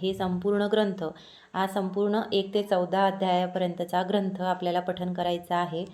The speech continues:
तेव्हा आपला एक पाठ हा पूर्ण होतो. तर असा संपूर्ण एक पाठ आपल्याला प्रत्येक रविवारी आपल्या घरामध्ये करायचा आहे, जेणेकरून आपल्या घरामध्ये जर काही वाद होत असतील, पती पत्नीमध्ये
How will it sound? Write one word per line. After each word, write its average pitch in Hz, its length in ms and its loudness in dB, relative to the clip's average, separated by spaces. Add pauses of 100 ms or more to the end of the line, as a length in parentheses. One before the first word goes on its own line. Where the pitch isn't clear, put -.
(420)
तेव्हा 190 280 6
आपला 190 340 2 (120)
एक 190 200 0
पाठ 175 220 4
हा 170 160 2
पूर्ण 196 260 4
होतो. 160 380 -6 (340)
तर 175 80 2
असा 180 260 4
संपूर्ण 190 440 0 (100)
एक 196 200 2
पाठ 202 160 4
आपल्याला 175 300 2
प्रत्येक 202 520 0
रविवारी 180 520 4 (440)
आपल्या 180 260 2
घरामध्ये 185 460 2
करायचा 170 420 0
आहे, 175 180 0
जेणेकरून 175 440 -2
आपल्या 208 120 12
घरामध्ये 180 460 6
जर 180 160 6
काही 180 200 2
वाद 185 280 10
होत 202 160 4
असतील, 170 360 0
पती 175 260 0
पत्नीमध्ये 180 720 0